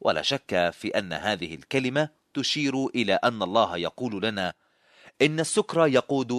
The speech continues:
إلى الخلاعة، وإن السكر يقود إلى الدمار. فإذا درستم هذه الكلمة في كل الكتاب المقدس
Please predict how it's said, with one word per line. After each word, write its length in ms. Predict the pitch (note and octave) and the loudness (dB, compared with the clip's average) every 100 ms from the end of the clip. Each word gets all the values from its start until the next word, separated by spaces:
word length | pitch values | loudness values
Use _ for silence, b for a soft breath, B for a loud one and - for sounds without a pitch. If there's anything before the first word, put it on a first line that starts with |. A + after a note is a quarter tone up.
| - | 0
إلى 160 | C#3 G#2+ | 0 0
الخلاعة، 600 | F#2+ A2+ F#2+ E2 D#2+ - _ _ | -2 -2 0 0 0 -8 _ _
وإن 320 | G#2 - B2 | -4 -2 -2
السكر 540 | F2 - D3+ - D#3 E3+ - | -6 -4 -6 2 2 2 -4
يقود 680 | A2 A2+ - E3 C#3 D3 D3 - _ | 0 2 2 0 2 0 -4 -8 _
إلى 220 | C#3 C3+ | 2 4
الدمار. 640 | B2+ A2 B2 B2 A2 E2+ - _ _ _ _ _ _ | 4 4 2 4 2 0 -4 _ _ _ _ _ _
فإذا 340 | - D3 D3 | -2 0 0
درستم 500 | B2 G2+ B2 - F#2 | 2 0 -2 -6 -4
هذه 300 | F#2+ E2+ E2+ | -2 -2 -4
الكلمة 500 | E2 - G#2+ F2 D#2+ | -6 -4 -4 -2 -6
في 180 | - G#2 | -6 -8
كل 260 | - A#2+ | -6 -6
الكتاب 440 | G2 - G2 A2 F2 | -6 -8 -2 -2 -2
المقدس 680 | E2+ F2 A2+ E2 F#2+ - | -8 -6 -6 -2 -2 -2